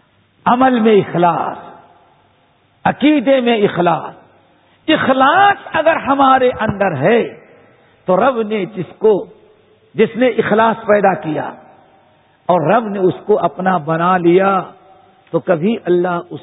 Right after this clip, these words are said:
کو محروم نہیں کرتے۔ اخلاص۔ اللہ اکبر۔ بہت ساری مثالیں ہمارے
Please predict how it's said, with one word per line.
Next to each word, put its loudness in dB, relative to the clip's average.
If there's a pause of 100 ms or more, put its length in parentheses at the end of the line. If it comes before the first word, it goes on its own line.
کو -6
محروم -2 (560)
نہیں -20
کرتے۔ -20 (1300)
اخلاص۔ -2 (2250)
اللہ -6
اکبر۔ -8
بہت 4
ساری 0
مثالیں 2
ہمارے 0